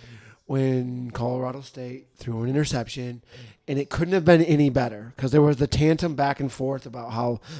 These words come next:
the stupid Colorado State coach is like, "Oh, I'm an adult. When I talk to adults, I take off my sunglasses and my hat." <laughs> Who gives a shit?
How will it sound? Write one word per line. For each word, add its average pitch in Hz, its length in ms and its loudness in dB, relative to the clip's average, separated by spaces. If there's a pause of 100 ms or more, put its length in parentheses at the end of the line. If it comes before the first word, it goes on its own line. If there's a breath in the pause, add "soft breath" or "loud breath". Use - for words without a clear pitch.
the 139 140 -2
stupid 156 360 2
Colorado 143 380 4
State 135 240 -4
coach 131 220 -8
is 117 80 -12
like, 127 100 -8 (100)
"Oh, 160 340 6
I'm 175 180 2
an 147 60 4
adult. 131 600 8
When 139 120 -4
I 170 160 0
talk 151 300 0
to 117 120 -14
adults, 165 560 4 (320 loud breath)
I 247 120 4
take 196 220 2
off 123 220 -2
my 135 140 -2
sunglasses 240 920 6 (240 loud breath)
and 359 240 2
my 254 300 6
hat." 175 560 2
<laughs> - 60 -20
Who 247 760 12
gives 160 200 4
a 127 40 2
shit? - 340 -2